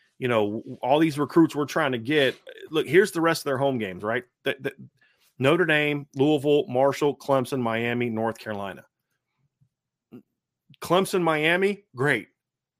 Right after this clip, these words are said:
This is their big weekend. This is the game that they're saying, "Hey, we're gonna try to convince people." And then obviously Clemson will be another one. They're gonna have a lot of kids on campus that Notre Dame wants, twenty-five kids, twenty-four kids.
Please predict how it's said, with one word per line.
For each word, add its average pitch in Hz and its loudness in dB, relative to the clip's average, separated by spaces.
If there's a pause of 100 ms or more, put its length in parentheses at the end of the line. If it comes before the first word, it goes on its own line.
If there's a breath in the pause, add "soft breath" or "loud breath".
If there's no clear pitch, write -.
This 170 4
is 147 0
their 156 6
big 135 0
weekend. 127 -8 (920)
This 170 0
is 170 -4
the 165 0
game 143 -2
that 123 -8
they're 131 -2
saying, 131 -4
"Hey, 131 -2
we're 127 -4
gonna 151 -6
try 139 -4
to 113 -6 (260)
convince 131 -4
people." 92 -12
And 107 -8
then 131 -6
obviously 123 -10
Clemson 123 -10
will 110 -4
be 110 -4
another 110 -4
one. 69 -14 (580 loud breath)
They're 156 6
gonna 175 4
have 143 4
a 117 2
lot 123 2
of 135 -4
kids 135 -4
on 120 -2
campus - -8 (640)
that 127 2
Notre 151 4
Dame 151 2
wants, - -6 (240)
twenty-five 143 -2
kids, 92 -8
twenty-four 139 -2
kids. - -14